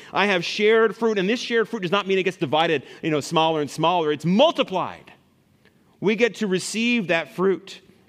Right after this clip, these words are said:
to our account. What an amazing truth. They have spiritual rewards applied to their heavenly account, so to speak, as people come to Christ through Paul's ministry. And thirdly, we see that giving pleases God.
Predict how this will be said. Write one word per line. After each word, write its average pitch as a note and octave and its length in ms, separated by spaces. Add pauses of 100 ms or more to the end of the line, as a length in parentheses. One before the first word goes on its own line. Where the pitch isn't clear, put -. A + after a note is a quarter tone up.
(580)
to E3+ 220
our D#3+ 200
account. - 640 (600)
What D3+ 160
an D3+ 80
amazing D3+ 560
truth. C#3+ 500 (460)
They E3+ 280
have D#3+ 260
spiritual D#3+ 480
rewards C#3+ 540
applied D3 500
to C3 60
their C3+ 120
heavenly C#3 360
account, B2+ 400 (480)
so D3 180
to C3+ 80
speak, C3 400
as A2 180
people C#3+ 300
come C3 240
to B2+ 80
Christ A#2+ 600 (340)
through C3 240
Paul's B2 400
ministry. B2 460
And A2 100
thirdly, C#3 280
we C3 120
see C3+ 140
that A#2+ 100
giving C3+ 280
pleases A2 440
God. A2+ 400